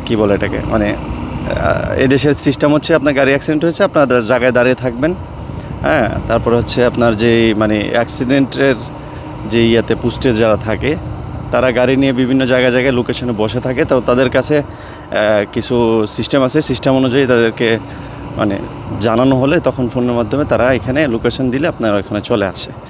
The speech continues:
তো আসার পর হচ্ছে দেখবে কার ভুলটা হয়েছে। তো এখানে যদি দেখে যে হ্যাঁ সে সৌদি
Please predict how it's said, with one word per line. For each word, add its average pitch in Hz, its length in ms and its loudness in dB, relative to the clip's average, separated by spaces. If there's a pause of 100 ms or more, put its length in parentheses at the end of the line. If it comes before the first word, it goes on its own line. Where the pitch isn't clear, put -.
(360)
তো - 60 -2
আসার 113 320 2
পর 143 240 2
হচ্ছে 139 340 0
দেখবে 127 380 0
কার 120 300 0
ভুলটা 113 400 0
হয়েছে। 120 360 0 (580)
তো 113 60 2
এখানে 131 260 2
যদি 127 220 2
দেখে 123 300 2
যে 120 160 2
হ্যাঁ 113 280 0 (500)
সে 110 520 2
সৌদি 127 500 2